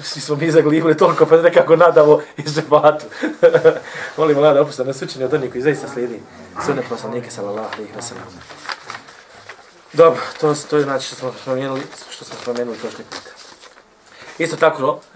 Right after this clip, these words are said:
tako, na kraju prošlog predavanja spomenuli smo, subhanallah, da šefat, a, lično šefat poslanika sallallahu alejhi ve sellem ne može koristiti kome? Nevjernicima. Pa smo spomenuli, sjećate se prošli put,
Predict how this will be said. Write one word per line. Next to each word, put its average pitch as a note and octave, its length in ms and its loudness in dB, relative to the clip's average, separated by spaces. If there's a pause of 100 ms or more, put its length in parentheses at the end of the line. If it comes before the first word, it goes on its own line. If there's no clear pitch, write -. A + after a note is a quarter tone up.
tako, D3+ 260 2 (140)
na C#3+ 140 2
kraju F#3 340 2
prošlog D#3 380 2
predavanja D3 400 4
spomenuli D#3 380 -2
smo, D3 160 -6
subhanallah, D3+ 380 0 (600)
da C#3 100 -4
šefat, F#3+ 480 6 (720)
a, D3 500 4
lično F3+ 280 2
šefat E3+ 340 2
poslanika D3 420 -2
sallallahu C3+ 440 4
alejhi D3+ 180 -2
ve C#3+ 60 -4
sellem C#3+ 260 0
ne F#3+ 120 4
može D3 200 2
koristiti D#3+ 380 -2
kome? F#3 300 2 (1400)
Nevjernicima. D3 560 0
Pa E3 80 0
smo F3+ 160 0
spomenuli, F#3+ 340 0
sjećate F#3+ 320 0
se - 80 -14
prošli E3+ 220 -2
put, F#3 180 0